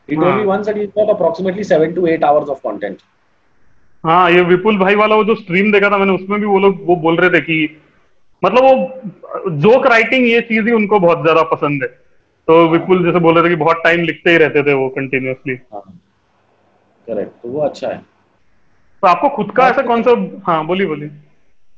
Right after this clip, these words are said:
Speaker 1: नहीं, बाकी तो सब कुछ ठीक, मतलब, और भी लोग हैं जो अच्छा कर रहे हैं, आगे जाकर के बहुत अच्छा करेंगे,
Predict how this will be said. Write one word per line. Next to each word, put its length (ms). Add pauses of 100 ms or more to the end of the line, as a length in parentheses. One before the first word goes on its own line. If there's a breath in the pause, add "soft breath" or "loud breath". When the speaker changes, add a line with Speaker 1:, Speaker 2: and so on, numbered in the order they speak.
(260)
Speaker 1:
नहीं, 140
बाकी 240
तो 300
सब 160
कुछ 240
ठीक, 140
मतलब, 400
और 180
भी 100
लोग 180
हैं 120
जो 100
अच्छा 220
कर 180
रहे 120
हैं, 60
आगे 180
जाकर 200
के 240
बहुत 220
अच्छा 180
करेंगे, 300